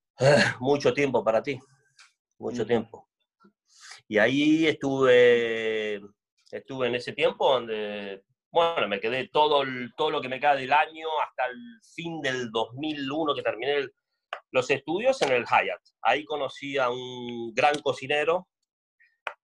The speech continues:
Speaker 1: eh, me hice muy amigo de él, porque yo siempre fui un tipo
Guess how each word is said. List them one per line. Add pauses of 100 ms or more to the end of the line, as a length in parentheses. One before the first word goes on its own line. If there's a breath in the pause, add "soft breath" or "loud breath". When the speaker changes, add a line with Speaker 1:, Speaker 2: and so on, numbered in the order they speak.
(180)
Speaker 1:
eh, (240)
me
hice
muy
amigo
de
él, (160)
porque
yo
siempre
fui
un
tipo